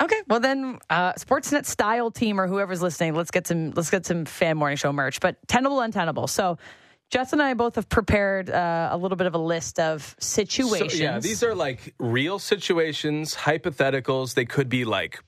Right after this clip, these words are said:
Speaker 2: problems. Maybe,
Speaker 1: Mm-hmm.
Speaker 2: maybe people will send us in
Speaker 1: I would
Speaker 2: tenable,
Speaker 1: love some
Speaker 2: untenables,
Speaker 1: tenable,
Speaker 2: where it's, like,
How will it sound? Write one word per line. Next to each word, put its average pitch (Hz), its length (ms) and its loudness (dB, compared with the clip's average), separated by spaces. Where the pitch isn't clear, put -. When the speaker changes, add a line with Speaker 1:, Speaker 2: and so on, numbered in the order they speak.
Speaker 2:
problems. 160 800 -2
Maybe, 175 280 0
Speaker 1:
Mm-hmm. 262 80 -6
Speaker 2:
maybe 135 220 0
people 131 220 0
will 113 80 0
send 123 380 0
us 127 260 0
in 226 320 0
Speaker 1:
I 180 60 0
would - 20 0
Speaker 2:
tenable, 175 300 0
Speaker 1:
love 202 180 2
some 196 240 0
Speaker 2:
untenables, 220 60 2
Speaker 1:
tenable, 170 260 0
Speaker 2:
where 135 80 2
it's, 123 100 -4
like, 131 100 2